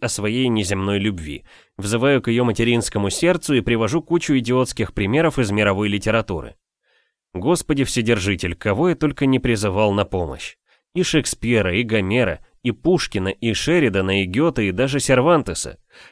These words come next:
Хорошо все-таки, что память у меня неплохая. Постепенно венценосная особа начинает оттаивать, но до решительной победы еще очень и очень далеко.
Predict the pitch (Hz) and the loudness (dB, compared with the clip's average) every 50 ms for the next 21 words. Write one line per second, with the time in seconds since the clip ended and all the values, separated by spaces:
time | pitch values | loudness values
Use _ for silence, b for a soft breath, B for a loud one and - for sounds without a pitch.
0 | B B - 113 113 120 123 - - 214 202 - - 180 151 160 143 - 139 113 | B B -2 0 2 2 2 2 2 0 0 0 0 0 0 0 0 0 0 -2
1 | - - - 123 101 - - 190 190 180 147 113 - 113 107 107 113 117 113 110 | -2 -2 -2 -2 -2 0 2 2 4 4 4 2 2 0 2 2 2 2 2 0
2 | 95 - 110 113 98 - - 87 73 62 - _ _ _ _ _ _ _ _ _ | 0 2 0 0 0 0 -4 -6 -6 -8 -10 _ _ _ _ _ _ _ _ _
3 | _ _ - 104 - - - 101 90 - 202 202 190 180 147 147 135 120 - 131 | _ _ -4 -2 -2 -2 -4 -4 0 2 2 4 4 4 4 4 2 2 2 2
4 | 143 160 147 - - 135 117 101 92 90 87 - - 202 202 196 190 180 151 - | 4 4 4 2 2 2 4 4 2 2 0 0 0 0 0 2 2 2 2 0
5 | - 156 175 185 185 - 185 160 - _ - 117 107 98 90 90 85 - - B | 0 0 2 2 2 0 -2 -4 -4 _ -2 0 2 2 0 0 -4 -6 -10 B
6 | B B B B B - 117 123 120 110 98 120 120 117 113 - 127 113 110 104 | B B B B B -4 0 0 2 2 2 2 2 2 2 0 0 -2 0 0
7 | 104 101 98 90 - 104 98 107 160 147 120 107 98 95 85 - - 101 - _ | 0 2 0 0 0 0 0 2 0 2 2 0 0 -2 -2 -2 -4 -4 -6 _
8 | - - 160 156 - - 147 147 139 - - 123 117 - _ - 107 95 - - | -4 -2 -2 -2 0 0 0 0 0 0 -2 -6 -6 -6 _ -6 -4 -4 -4 -4
9 | 98 92 90 85 87 90 92 90 - - 62 - _ | -4 -4 -4 -2 -2 -2 -2 -4 -4 -8 -14 -14 _